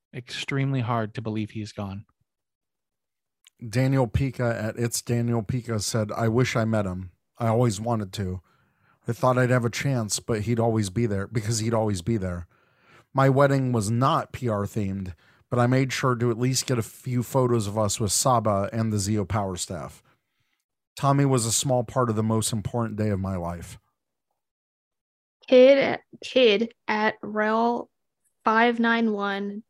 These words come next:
Speaker 3: two zero four eight two said, "In two thousand five, when I was little, I was in the hospital after surgery, and my mom got me the Best of Power Rangers D V D.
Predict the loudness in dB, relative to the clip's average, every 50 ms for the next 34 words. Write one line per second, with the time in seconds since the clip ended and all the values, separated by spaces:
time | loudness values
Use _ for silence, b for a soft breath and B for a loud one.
0 | _ -10 -4 0 2 2 4 4 2 2 0 -2 -4 0 2 4 4 4 2 0
1 | 0 -2 -2 -2 0 0 0 0 -2 -2 -4 -4 -2 -2 -2 -2 -4 -6 -10 _
2 | _ _ _ _ _ _ _ _ _ _ -4 -2 0 0 0 0 0 -2 -4 _
3 | -4 -4 -2 -2 0 2 4 4 4 4 4 2 2 2 2 4 4 4 2 0
4 | -2 -4 -2 0 0 -2 -2 -2 -4 -4 -4 -6 -6 -8 -10 b b b b b
5 | b _ _ _ 2 4 6 6 6 6 6 4 4 0 -2 -2 -4 -2 0 0
6 | 2 2 0 0 0 -2 -2 0 0 0 0 -2 -2 -4 -4 -4 -4 -6 -8 -12
7 | _ _ _ _ _ _ _ -4 -2 0 0 2 0 0 0 -2 -2 -2 0 0
8 | 0 0 0 0 0 0 0 0 0 -2 -2 0 -2 -2 -2 -4 -8 -10 -10 -6
9 | -4 -2 -2 -2 -4 -4 -4 -4 -4 -4 -4 -4 -2 -2 -2 -2 -2 -4 -6 -6
10 | -8 -10